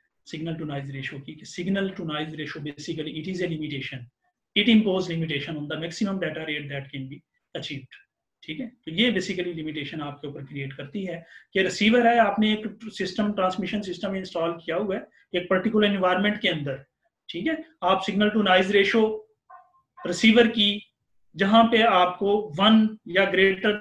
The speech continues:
than one मिल रही है, सिर्फ उस हद तक maximum data rate आप achieve कर सकते हैं, उससे आगे जाएंगे signal to noise ratio less than one हो जाती है, तो which indicate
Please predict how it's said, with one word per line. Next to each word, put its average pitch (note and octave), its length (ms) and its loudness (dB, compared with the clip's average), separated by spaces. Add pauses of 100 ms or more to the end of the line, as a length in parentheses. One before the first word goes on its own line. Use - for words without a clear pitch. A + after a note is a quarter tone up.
than G3 220 0
one F#3+ 180 -2
मिल F3+ 260 -2
रही F3 240 -2
है, F#3 300 -2 (420)
सिर्फ - 360 0
उस - 340 -4 (300)
हद F#3 80 0
तक F#3 240 -2
maximum F3+ 380 -8
data D#3 220 -4
rate D#3 200 -8
आप D3 160 -10
achieve C#3 280 -12
कर C3+ 60 -14
सकते - 340 -20
हैं, F3 60 -14
उससे E3+ 180 -8
आगे F3+ 240 2
जाएंगे G3 360 0 (340)
signal F3+ 200 -6
to F3 100 -10
noise E3 240 -4
ratio D#3+ 340 -6 (380)
less F3 120 -2
than F3+ 160 -6
one E3 320 -8
हो D3+ 80 -10
जाती C#3+ 320 -12
है, C#3 60 -10 (480)
तो D#3 300 -14
which E3 220 -10
indicate D3+ 600 -10